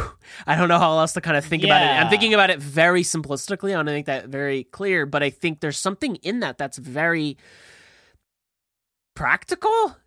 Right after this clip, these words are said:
Speaker 1: you know, like, just
Speaker 2: Hmm.
Speaker 1: by the idea of totems or the idea of giving thanks to something, or even just, like, even just for, like, you know, I mean, I don't know how legitimate it would look or how real, but, like, part of me also thinks it's just because they, you know,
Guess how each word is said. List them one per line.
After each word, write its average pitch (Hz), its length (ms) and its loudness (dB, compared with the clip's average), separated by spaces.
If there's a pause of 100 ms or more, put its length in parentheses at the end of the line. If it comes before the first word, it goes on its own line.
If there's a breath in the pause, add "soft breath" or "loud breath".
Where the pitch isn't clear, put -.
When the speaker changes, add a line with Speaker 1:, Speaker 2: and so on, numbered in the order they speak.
(120)
Speaker 1:
you 185 160 0
know, 185 280 4
like, 208 300 0
just 196 240 -2
Speaker 2:
Hmm. 220 100 2
Speaker 1:
by 190 160 4
the 190 120 0
idea 180 220 0
of 156 120 -4
totems 170 600 0
or 170 40 -4
the 160 140 -4
idea 151 320 0
of 143 240 -2
giving 139 460 -6
thanks - 460 -8
to 143 120 -10
something, 139 420 -8
or 139 80 -4
even 139 360 -6
just, 127 320 -12
like, 123 480 -4 (1000)
even 240 220 -6
just 403 160 -4
for, 254 80 -4
like, 156 260 -2 (280)
you 190 100 -2
know, 131 240 -2 (460)
I 147 40 -8
mean, 160 360 -4 (1300)
I 180 80 4
don't 247 100 4
know 233 100 6
how 208 120 4
legitimate 156 760 0
it 139 60 -2
would 123 180 -6
look 151 220 0
or 135 60 2
how 139 160 4
real, 127 340 0
but, 127 220 -4
like, 135 240 -2 (480 soft breath)
part 190 240 2
of 427 60 0
me 370 100 4
also 240 280 4
thinks 226 260 -2
it's 185 180 -4
just 208 200 -4
because 196 280 -6
they, 175 140 0
you 156 200 -4
know, 151 280 -4